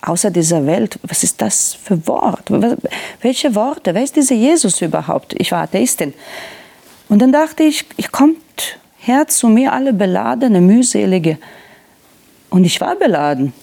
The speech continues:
Mit neunzehn ist man noch nicht so mit Leistungsdruck und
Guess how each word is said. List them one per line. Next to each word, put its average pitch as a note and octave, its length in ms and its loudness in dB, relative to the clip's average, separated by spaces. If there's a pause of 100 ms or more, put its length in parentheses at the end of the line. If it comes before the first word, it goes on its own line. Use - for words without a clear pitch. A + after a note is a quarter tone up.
Mit E3 180 -4
neunzehn A3+ 300 2
ist F3 140 -2
man F3+ 120 2
noch E3 140 -2
nicht E3+ 180 0
so D#3+ 120 2
mit D3+ 180 0
Leistungsdruck D#3 760 -4
und C#3+ 240 0